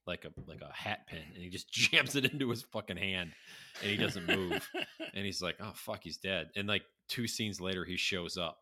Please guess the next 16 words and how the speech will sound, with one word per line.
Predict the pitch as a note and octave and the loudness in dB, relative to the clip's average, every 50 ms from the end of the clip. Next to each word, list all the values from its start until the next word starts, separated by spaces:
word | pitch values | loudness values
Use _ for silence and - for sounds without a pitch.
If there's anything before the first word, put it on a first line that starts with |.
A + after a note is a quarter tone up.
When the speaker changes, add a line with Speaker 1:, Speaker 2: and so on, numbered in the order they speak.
| - | -6
Speaker 1:
alive, | - F2 D#2+ D#2+ D#2 D#2 D#2 D2 C#2+ - - - | -6 -4 -4 -4 -4 -6 -6 -8 -10 -14 -12 -8
you | G2 F#2+ | -6 -4
know, | F2+ E2+ | -4 -2
and | E2+ | -2
he | E2+ E2+ | -2 0
was | E2+ B2+ B2 | 2 4 4
Speaker 2:
Yeah. | A#2+ A2 G#2 | 4 4 2
Speaker 1:
faking | F#2+ F#2 F2 - F2+ E2+ | 0 -2 -2 -4 -6 -8
the | D#2+ | -8
whole | D#2 D2+ D2 - - | -8 -10 -10 -10 -10
thing. | F2 E2 D2+ D2 | -10 -10 -10 -12
It's | D#2 - - | -16 -18 -20
hysterical. | - - _ - - - _ F2+ F#2 _ _ _ _ _ _ _ _ _ _ _ _ _ _ _ _ _ _ _ | -20 -20 _ -20 -20 -20 _ _ _ _ _ _ _ _ _ _ _ _ _ _ _ _ _ _ _ _ _ _
Speaker 2:
That | - A#2 G#2 F#2+ | -2 -2 -2 -2
is | G2 E2 | -4 -10
awesome. | D#2+ D#2 D2+ D2+ - - - | -14 -14 -16 -16 -16 -16 -16